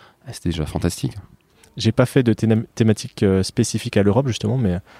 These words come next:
Speaker 2: vous avez, euh, joué des, des adversaires, euh, fameux, des, des grands stades.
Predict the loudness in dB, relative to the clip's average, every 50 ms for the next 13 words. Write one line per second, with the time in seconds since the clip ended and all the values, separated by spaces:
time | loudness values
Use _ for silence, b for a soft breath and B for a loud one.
0 | B B B B B B B B B -8 -4 -2 0 2 2 4 4 4 4 4
1 | 2 2 2 0 0 0 0 -2 -2 0 2 2 2 2 0 0 0 0 -2 -2
2 | -4 -2 -4 -2 -2 -2 -4 -4 -2 -2 -2 0 0 0 -2 -2 -2 -2 -4 -4
3 | -6 -6 -8 -10 -12 -14 _ _ _ _ -4 -2 0 0 2 2 4 4 2 2
4 | 2 0 2 0 0 0 -2 -4 -2 -2 -2 -2 -2 0 0 2 2 0